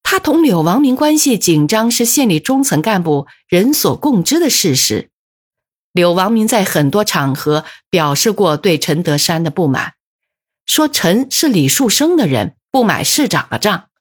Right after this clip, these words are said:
这件事让柳王明抓到了尾巴，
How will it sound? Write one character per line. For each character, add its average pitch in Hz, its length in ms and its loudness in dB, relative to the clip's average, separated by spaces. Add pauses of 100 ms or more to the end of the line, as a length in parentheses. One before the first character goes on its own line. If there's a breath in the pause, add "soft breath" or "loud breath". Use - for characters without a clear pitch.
(600)
这 359 180 2
件 240 180 2
事 214 300 2
让 220 220 2
柳 160 180 2
王 160 220 2
明 226 220 2
抓 277 200 0
到 294 140 0
了 214 100 2
尾 123 240 -4
巴， - 300 -4